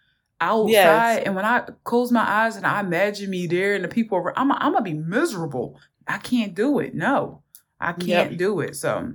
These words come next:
Speaker 1: I'm, I'm so excited. Um,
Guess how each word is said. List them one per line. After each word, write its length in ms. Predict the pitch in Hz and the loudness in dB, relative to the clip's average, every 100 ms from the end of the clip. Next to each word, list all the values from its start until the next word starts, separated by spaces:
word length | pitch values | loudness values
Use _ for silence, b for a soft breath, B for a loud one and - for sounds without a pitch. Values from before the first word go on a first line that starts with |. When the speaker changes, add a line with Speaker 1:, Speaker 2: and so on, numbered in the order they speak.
| - | -6
Speaker 1:
I'm, 300 | - 208 226 - | -2 -2 -2 -4
I'm 100 | 190 | -6
so 160 | 170 156 | -2 -2
excited. 500 | 147 147 - - - _ _ _ _ _ _ _ _ B B B B B - | -2 -4 -4 -8 -12 _ _ _ _ _ _ _ _ B B B B B -4
Um, 600 | 196 208 202 202 202 | -2 -2 -2 -6 -8